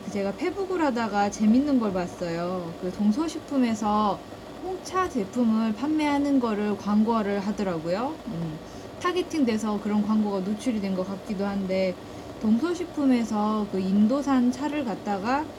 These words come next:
그 피라미드 티백으로 해가지고 대형마트로 유통을 시키더라고요. 가격도 되게 저렴하고요. 보통 홍차들 비싸게 판매되는데 저렴한 가격에 좋은 등급의 홍차를 마실 수 있게끔 동서식품에서 내는 게 있더라고요.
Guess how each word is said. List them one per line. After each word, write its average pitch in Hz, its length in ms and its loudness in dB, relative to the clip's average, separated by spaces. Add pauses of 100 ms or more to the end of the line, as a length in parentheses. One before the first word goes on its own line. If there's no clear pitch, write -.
(340)
그 180 180 -2
피라미드 349 560 -4
티백으로 302 500 -2
해가지고 190 760 -2 (380)
대형마트로 240 840 2
유통을 240 400 0
시키더라고요. 196 920 -2 (400)
가격도 277 440 -2
되게 214 280 0
저렴하고요. 208 960 2
보통 262 320 2
홍차들 285 680 2
비싸게 285 440 -2
판매되는데 196 1040 2 (580)
저렴한 269 500 4
가격에 214 680 0
좋은 285 360 4
등급의 214 440 2
홍차를 220 680 0
마실 185 300 -2
수 214 160 -6
있게끔 190 680 -6
동서식품에서 196 800 -2
내는 190 320 -2
게 165 80 -6
있더라고요. 151 580 -6